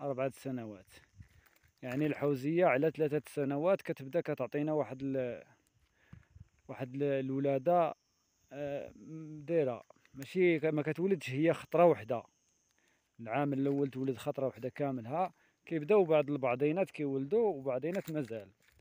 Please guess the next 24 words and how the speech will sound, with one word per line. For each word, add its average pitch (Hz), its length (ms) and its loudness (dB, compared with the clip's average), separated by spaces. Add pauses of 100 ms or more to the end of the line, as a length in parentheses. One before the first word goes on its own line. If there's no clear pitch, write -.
(1080)
بعضينات 127 440 -8
كينضجوا 143 500 -2
كيبداو 143 360 -2
كيولدوا 135 540 -4
والبعض 151 440 -4
مازال. 117 400 -4 (160)
هادي 143 520 -4
من 151 220 -6
دوك 165 220 -6
الناضجات 147 580 -4
اللي 139 160 -4
بداو 131 260 -6
كيولدوا. 120 560 -8 (1080)
ها 131 80 -6
هي 147 160 -2
كما 143 220 -6
كتشوفوا 127 600 -10 (1000)
الكثافة 143 480 -2
ديال 135 200 -4
الولد 131 300 -4
ديالها، 123 380 -6
تبارك 113 400 -12
الله، 151 340 -6
راه 120 320 -4